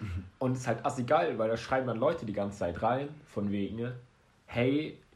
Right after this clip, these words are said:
Speaker 2: bla, bla, bla. Und dann
Speaker 1: Ich
Speaker 2: war halt
Speaker 1: muss
Speaker 2: so
Speaker 1: jetzt
Speaker 2: ein,
Speaker 1: bald in den Knast,
Speaker 2: war
Speaker 1: ja.
Speaker 2: so ein, ja, war halt so ein Finne oder so. Und er meinte halt so, „Jo, Mois,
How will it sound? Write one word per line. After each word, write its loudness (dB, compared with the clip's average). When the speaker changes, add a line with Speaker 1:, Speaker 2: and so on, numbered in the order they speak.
Speaker 2:
bla, 4
bla, 4
bla. 2
Und -2
dann 0
Speaker 1:
Ich 0
Speaker 2:
war 4
halt 4
Speaker 1:
muss -2
Speaker 2:
so 4
Speaker 1:
jetzt 6
Speaker 2:
ein, 4
Speaker 1:
bald 4
in 2
den -2
Knast, -2
Speaker 2:
war 10
Speaker 1:
ja. 6
Speaker 2:
so 4
ein, 0
ja, 8
war 8
halt 0
so -4
ein -2
Finne 0
oder 4
so. 0
Und -2
er 4
meinte 0
halt -2
so, -4
„Jo, 2
Mois, 0